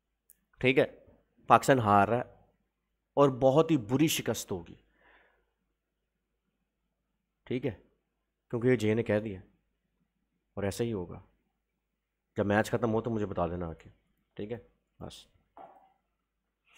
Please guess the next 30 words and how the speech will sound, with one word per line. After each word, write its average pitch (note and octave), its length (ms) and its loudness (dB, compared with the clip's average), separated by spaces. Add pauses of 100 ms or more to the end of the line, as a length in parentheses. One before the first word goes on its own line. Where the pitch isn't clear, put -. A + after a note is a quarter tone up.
(800)
ये B2+ 100 8
भाई C#3 120 12
इमरान C3 340 10
खान C3 220 8
की C3 80 4
ऑडियो B2 260 8
लीक, A#2 420 2
यार C#3 200 12
मैंने C3 180 8
नहीं C3+ 120 4
सुनी A2+ 200 0
अभी F#2+ 120 0
तक। F2+ 160 -6 (680)
गलत B2 180 8
प्रेडिक्शन, G#2 460 2 (100)
देख A#3 200 8
लेते C#3+ 200 0
हैं, A#2+ 100 -6
देख C3+ 320 -6
लेते D3+ 200 -8
हैं। G#2+ 80 -18 (580)
और E3+ 60 10
फातिमा F#3 320 12
अगर A3 120 12
मेरी G#3+ 140 10
प्रेडिक्शन F#3+ 340 6
ठीक F3+ 200 6
हो F#3+ 60 12
गई F3 100 6
फिर? F#3 380 0